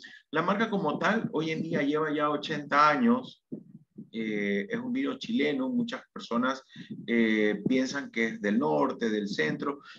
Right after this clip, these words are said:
Ellos tienen muchas, eh, muchas,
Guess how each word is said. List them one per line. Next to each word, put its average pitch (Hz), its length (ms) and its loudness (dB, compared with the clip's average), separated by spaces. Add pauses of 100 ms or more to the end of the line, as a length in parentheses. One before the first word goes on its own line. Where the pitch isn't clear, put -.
Ellos 160 180 -4
tienen 165 300 -4
muchas, 151 800 -4
eh, 123 680 2 (360)
muchas, 135 520 -4